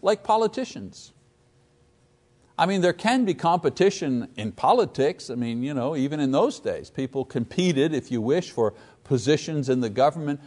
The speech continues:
But in the church, if you come together as the church,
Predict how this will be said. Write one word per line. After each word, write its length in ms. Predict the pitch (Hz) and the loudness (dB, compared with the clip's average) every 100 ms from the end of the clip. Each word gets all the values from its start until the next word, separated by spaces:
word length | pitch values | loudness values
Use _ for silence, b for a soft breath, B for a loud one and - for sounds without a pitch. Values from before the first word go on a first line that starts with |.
| B | B
But 140 | - 147 | 0 2
in 120 | 190 | 2
the 100 | 156 | -2
church, 760 | - - 247 208 123 - - - b b b b | -6 -2 2 2 2 -4 -18 -20 b b b b
if 180 | 156 - | -8 -4
you 80 | 175 | -4
come 280 | - 233 220 | 0 2 2
together 480 | 151 156 170 165 - | 0 2 2 2 4
as 280 | 156 156 127 | 4 4 2
the 100 | 127 | -2
church, 640 | - - 202 127 120 - | -2 2 4 4 0 -12